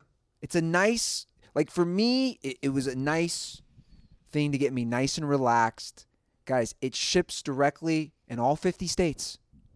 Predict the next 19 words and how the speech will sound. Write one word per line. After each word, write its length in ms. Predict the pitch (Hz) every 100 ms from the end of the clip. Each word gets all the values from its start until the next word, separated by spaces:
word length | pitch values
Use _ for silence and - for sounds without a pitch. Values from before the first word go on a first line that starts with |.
| _ _ -
There's 180 | 151 147
no 140 | 175
worries. 540 | 165 185 196 139 - - - _ _ _ _
You 120 | - 135
can 160 | 143
smoke 500 | - - 160 175 185
your 100 | 185
C 240 | - 180 170
B 100 | 156
D. 200 | 147 - -
It's 140 | 127 -
like 80 | 147
a 60 |
high-quality 600 | - 196 226 233 220 196
marijuana. 560 | 180 175 160 151 151 131
It 80 | 127
feels 260 | 180 180
like 140 | 175 165
marijuana, 480 | 156 147 143 135